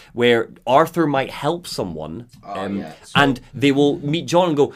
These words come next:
Speaker 1: "Yeah, this guy, like, helped me years ago."
Speaker 2: Oh, God, you, I, my, my favourite one I missed out. This was so rubbish about games this long as I keep. So there's a point where, where, um, Arthur, when they're up at, uh, um, Roanoke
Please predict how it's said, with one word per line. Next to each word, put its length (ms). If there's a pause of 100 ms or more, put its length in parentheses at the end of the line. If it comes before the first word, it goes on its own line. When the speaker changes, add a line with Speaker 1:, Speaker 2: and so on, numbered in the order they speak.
(120)
Speaker 1:
"Yeah, 160
this 160
guy, 240
like, 180
helped 300
me 80
years 280
ago." 440
Speaker 2:
Oh, 120
God, 300
you, 180
I, 280
my, 160
my 280
favourite 540
one 220
I 80
missed 440
out. 220
This 160
was 200
so 100
rubbish 420
about 240
games 300
this 180
long 240
as 100
I 60
keep. 180 (360)
So 320 (440)
there's 140
a 60
point 360
where, 400
where, 440 (100)
um, 440 (280)
Arthur, 580 (180)
when 180
they're 160
up 180
at, 120 (260)
uh, 420 (560)
um, 500
Roanoke 720